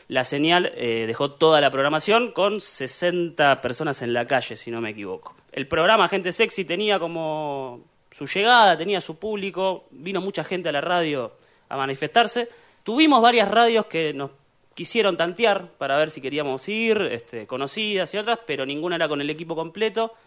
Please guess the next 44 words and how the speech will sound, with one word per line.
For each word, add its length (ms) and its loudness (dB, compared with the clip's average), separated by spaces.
La 160 2
verdad 380 4
que, 340 -2
mm, 300 -12
ya 180 2
veníamos 520 0
de 60 -8
una 100 -4
experiencia 480 -8
anterior 320 -6
en 80 -4
Rock 120 -2
and 120 -4
Pop 120 -6
que 80 -4
había 220 -2
sido 260 -8
bastante 380 -12
mala 340 0
y 100 -6
no 180 0
queríamos 380 0
trabajar 360 -4
más 400 -2
en 360 -4
una 140 -8
radio 360 0
tradicional. 540 -6
Queríamos 380 2
seguir 160 0
haciendo 260 -2
radio 320 2
porque 200 -6
amamos 280 -2
la 80 -6
radio, 300 -2
porque 140 -8
somos 180 -10
gente 180 -10
de 80 -4
radio, 240 -2
pero 160 -6
no 120 -6
queríamos, 640 -8